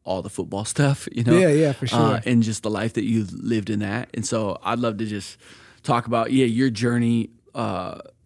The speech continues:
Speaker 1: specifically with football. I mean, you went to Notre Dame,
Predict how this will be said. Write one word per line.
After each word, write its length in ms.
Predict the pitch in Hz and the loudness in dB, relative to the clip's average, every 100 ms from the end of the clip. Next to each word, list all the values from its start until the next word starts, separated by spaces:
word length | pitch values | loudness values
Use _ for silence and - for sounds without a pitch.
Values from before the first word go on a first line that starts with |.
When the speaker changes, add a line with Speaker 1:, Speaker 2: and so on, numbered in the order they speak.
| _ _ _ _ _ - | _ _ _ _ _ -16
Speaker 1:
specifically 600 | - - 127 180 170 135 | -12 -6 0 2 4 4
with 160 | 123 117 | 4 2
football. 640 | - 139 110 107 104 107 - _ | 0 -2 0 -2 -2 -4 -10 _
I 60 | 123 | 2
mean, 160 | 117 | 2
you 80 | 113 | 2
went 140 | 123 | 0
to 60 | 120 | 0
Notre 280 | 117 117 113 | 0 0 0
Dame, 480 | 113 113 113 110 | -2 -2 -2 -4